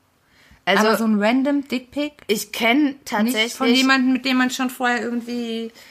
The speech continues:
Speaker 1: Ja, das weiß ich jetzt
Speaker 2: geschäkert
Speaker 1: nicht,
Speaker 2: hat?
Speaker 1: ob das random war. Ich weiß nur, dass eine Freundin von mir das öfters mal kriegt und dann auch ganz gern darauf eingeht, ja.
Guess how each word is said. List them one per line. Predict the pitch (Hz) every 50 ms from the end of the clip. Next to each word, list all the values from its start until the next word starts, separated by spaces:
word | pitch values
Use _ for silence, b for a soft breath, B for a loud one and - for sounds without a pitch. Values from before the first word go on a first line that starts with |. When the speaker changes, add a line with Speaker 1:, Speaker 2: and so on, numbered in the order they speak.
| B B B B B
Speaker 1:
Ja, | 175 190 220
das | 220 226 226 -
weiß | 214 214 233 240 233
ich | 240 240 -
jetzt | 262 262 - -
Speaker 2:
geschäkert | 240 233
Speaker 1:
nicht, | 240 254 277 302 302 277
Speaker 2:
hat? | 262 254
Speaker 1:
ob | 254
das | - 254 254 254 - 208
random | 202 214 208 233 262 262 269 269 254
war. | 247 254 247 247 240 233
Ich | 240 240 -
weiß | 214 214 214 -
nur, | 226 220
dass | 214 214 214
eine | - 208
Freundin | - - - 190 196 202 214 214 214 208
von | - 208 196 196
mir | 196 196 190
das | 185 190 180 - -
öfters | - 190 185 - - 208 202 196 202
mal | 196 185 185 180 180
kriegt | - - - - 202 226 277 262 - - - - - - b b b b b b b b b _ _
und | - 214 208 202 202 196 196 196 196 196 190 190 -
dann | 202 208 220 220
auch | 214 214 214
ganz | - 208 214 208 -
gern | - 214 208 214 208
darauf | 208 208 208 208 -
eingeht, | - 190 190 190 196 185 196 175 175 180
ja. | 185 185 180 190 190